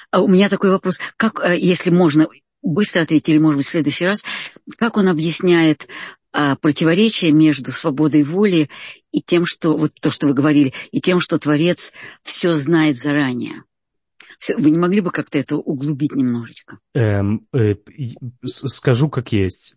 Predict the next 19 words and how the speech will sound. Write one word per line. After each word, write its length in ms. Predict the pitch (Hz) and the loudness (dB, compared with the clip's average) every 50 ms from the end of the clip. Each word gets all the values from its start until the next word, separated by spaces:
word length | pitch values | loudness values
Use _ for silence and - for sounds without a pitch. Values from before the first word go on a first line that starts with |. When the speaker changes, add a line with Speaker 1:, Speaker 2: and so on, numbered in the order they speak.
| 123 - _ - | -20 -20 _ -6
Speaker 2:
Э, 360 | 139 123 107 104 104 104 107 - | -4 -2 -2 0 -2 -2 -4 -4
я 320 | 143 117 120 127 131 143 | -4 -2 -2 0 0 -2
до 180 | 131 120 110 113 | -2 -2 -4 -4
конца 360 | - 123 113 - - - 135 | -2 -4 -4 -4 -6 -6 -4
его 240 | 127 123 101 113 117 | -4 -4 -2 -2 -2
ответ 300 | 107 - - 120 117 110 - | -2 -2 -4 -6 -6 -6 -6
не 120 | 113 110 104 | -6 -6 -6
понимаю, 540 | - 110 104 104 101 95 90 85 82 82 - - | -6 -6 -6 -6 -6 -6 -8 -8 -10 -12 -12 -8
но 580 | 120 107 104 104 107 110 113 110 107 104 101 - _ _ _ _ _ _ _ _ _ | -6 -4 -2 0 0 0 0 0 -2 -4 -6 -8 _ _ _ _ _ _ _ _ _
потому 320 | 113 - - 107 113 139 | -12 -10 -8 -6 -6 -8
что 380 | 143 - - - 120 113 117 - - 139 - _ | -8 -10 -10 -10 -10 -10 -10 -12 -16 -20 -10 _
то, 140 | - 127 | -4 -4
что 240 | 123 - - 139 127 | -4 -4 -6 -6 -4
он 200 | 131 127 113 107 - | -2 -2 -2 -2 -4
пишет 300 | - 160 151 - 139 120 | -6 -8 -6 -6 -8 -8
в 60 | - | -6
своем 200 | - 113 107 101 | -6 -6 -6 -4
комментарии, 640 | - 104 107 107 104 - 160 175 190 190 165 - _ | -4 -4 -4 -4 -4 -4 -4 -4 -4 -4 -6 -8 _
фактически, 880 | _ 123 113 - - - - 180 190 - 220 - - - 135 127 123 120 | _ -8 -8 -8 -10 -12 -10 -10 -8 -8 -10 -10 -6 -4 -4 -4 -4 -4